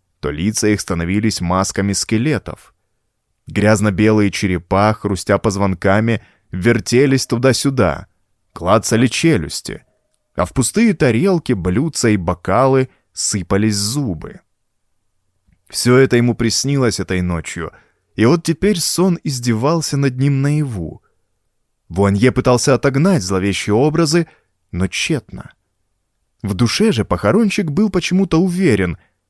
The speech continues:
эти люди скоро умрут. И еще появилось это отвратительное шуршание громадных черных крыльев.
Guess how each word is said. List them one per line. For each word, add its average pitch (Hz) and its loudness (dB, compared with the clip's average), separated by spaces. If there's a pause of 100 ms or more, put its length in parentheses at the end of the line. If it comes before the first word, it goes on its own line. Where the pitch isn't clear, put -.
эти 104 0
люди 120 2
скоро 113 2
умрут. 156 0 (920)
И 98 -2
еще 98 0
появилось 107 2
это 110 2
отвратительное 120 0
шуршание 123 0 (240)
громадных 113 2
черных 123 0
крыльев. 101 0